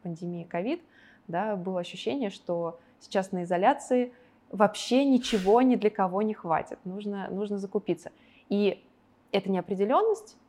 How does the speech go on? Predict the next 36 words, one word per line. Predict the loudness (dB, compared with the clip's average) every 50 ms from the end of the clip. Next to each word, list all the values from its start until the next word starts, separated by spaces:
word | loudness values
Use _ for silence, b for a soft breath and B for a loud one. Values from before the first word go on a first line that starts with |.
| _ -8
но | -8 -6
при | -2 2 2
этом | 2 2 2 0 -2 -2 -6 -10
тебе | -10 -6 -4 -2
мозг | -2 -2 -2 -2
говорит: | -4 -6 -6 -4
«Надо | -4 -2 -2 -2
что-то | -6 -6 -6 -6 -6 -2 -2 -6
делать». | -2 2 4 4 4 4 2 0 -6 -20 _ _ _ _ _ _ _ _ _ _ _ _ _ _ _ -6
И | -2 0 0 0 -2 -4 -12 _ _ _ _ _ _ _ _
чтобы | _ -4 -2 -2 -2 -2
что-то | 0 0 0 2 2
делать, | 2 6 6 6 6 4 0 -6 -6
ты | -6 -4
бежишь | -2 0 0 0 -2 -2 -8
в | -8 -4
магазин | -2 0 0 0 0 0 -2 -2 -4 -6
и | -4 -6 -6
покупаешь | -2 -4 -4 -4 -4 -2 0 0 0 0 -2 -4
что-то. | -8 -12 -12 -12 0 2 2 2 2 0 -8 -8 _ B B B B B B B B B B B B B -4
Вот, | -2 2 2 2 0 0 0
это | 0 2 2 2 0
первое, | 0 2 0 0 2 0 -2 -2
значит, | -4 -6 -6 -4
панические | -2 0 0 0 -4 -6 -10 -8 -4
покупки. | -4 -4 -4 -4 -8 -8 _ -6 -4 -2 -2
Потом | -2 -2 -4 -4 -2 0 0 0 0 -2 -6 -8
стадное | -4 0 0 0 0 0 -4
поведение, | -4 -6 -6 -6 -4 -2 -4 -4 -4 -6 -6 -6
мы | -6 -6 -6 -8 -8 -10 -10
делаем | -8 -8 -8 -8 -8 -10 -10 -12 -14 -12 -12
так, | -12 -12 _ _ -20
как, | -20 -20 _ _ -20 _ -12
э, | -10 -10 -10 -10 -10
видим, | -10 -12 -14 -12 -14 -18 -18
как | _ -20 -20